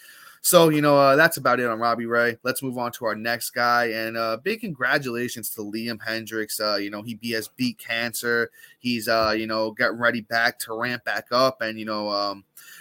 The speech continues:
get back to that, you know, Chicago White Sox team that really could use him at the back of the bullpen.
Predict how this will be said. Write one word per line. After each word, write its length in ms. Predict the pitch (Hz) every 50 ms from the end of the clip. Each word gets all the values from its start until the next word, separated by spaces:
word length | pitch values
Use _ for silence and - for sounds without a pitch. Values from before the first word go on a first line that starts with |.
| - - _ -
get 220 | - 143 139 -
back 220 | 131 123 123 - -
to 100 | - 131
that, 240 | 127 120 113 95
you 120 | 113 117 113
know, 120 | 113 110
Chicago 480 | - - - - - 127 123 113 113 104
White 300 | 101 113 117 117 - -
Sox 260 | - 120 117 117 -
team 460 | - - 127 120 120 120 120 120 113
that 200 | 110 107 101 87
really 220 | 113 117 117 117 113
could 220 | - - 113 104
use 280 | 110 120 120 113 - -
him 140 | 120 113
at 140 | 107 107 -
the 60 | -
back 280 | - - 107 104 101 -
of 100 | - _
the 80 | - - _ -
bullpen. 680 | 135 147 151 147 - - 147 139 139 139 139 139 143